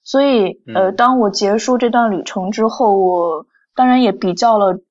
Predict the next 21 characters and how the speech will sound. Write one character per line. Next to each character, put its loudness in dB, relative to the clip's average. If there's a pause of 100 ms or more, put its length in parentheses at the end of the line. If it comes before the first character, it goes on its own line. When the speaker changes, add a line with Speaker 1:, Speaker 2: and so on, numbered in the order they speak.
Speaker 1:
呃， 0
我 0
走 -2
过 0
的 0
这 -2
几 -6
个 -6
国 -4
家， 0 (380)
嗯， -8
最 -2
后 0
选 -4
定 -6
的 0
是 -4
纳 -2
米 -6
比 -10
亚， -4